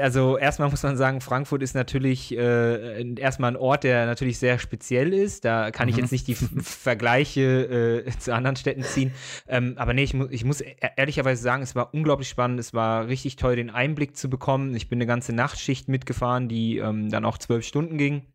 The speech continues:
Speaker 2: Mhm.
Speaker 1: Und was ich richtig cool fand, war halt diese Präklinik, das an die, an, an die Einsatzstelle zu kommen und erstmal überhaupt nicht zu wissen, okay, was ist jetzt hier das Problem, wie geht es jetzt weiter, ähm, unter was für Bedingungen
Speaker 2: Mhm.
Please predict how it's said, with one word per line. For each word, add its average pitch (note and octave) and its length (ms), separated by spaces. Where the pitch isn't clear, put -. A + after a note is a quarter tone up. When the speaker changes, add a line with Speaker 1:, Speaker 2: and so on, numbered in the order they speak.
Speaker 2:
Mhm. A2+ 300
Speaker 1:
Und B2 200
was A#2+ 160
ich D3 320
richtig - 480
cool F3 160
fand, C3+ 420
war B2 120
halt C3+ 200
diese B2 320
Präklinik, A2+ 800
das - 320
an B2 120
die, C3 120
an, C3 160
an C3 80
die B2+ 120
Einsatzstelle F3 640
zu F3+ 140
kommen F#3 380
und C#3+ 240
erstmal D3 340
überhaupt C3+ 400
nicht F3 220
zu C#3 160
wissen, D#3+ 320
okay, C3 400
was D#3 320
ist D#3 180
jetzt C#3+ 220
hier D3 140
das C3+ 200
Problem, C3+ 640
wie C#3+ 160
geht C#3 200
es C#3 160
jetzt C3 240
weiter, C#3 560
ähm, C3 420
unter C3 280
was - 180
für C#3 220
Bedingungen A#2+ 720
Speaker 2:
Mhm. B2 140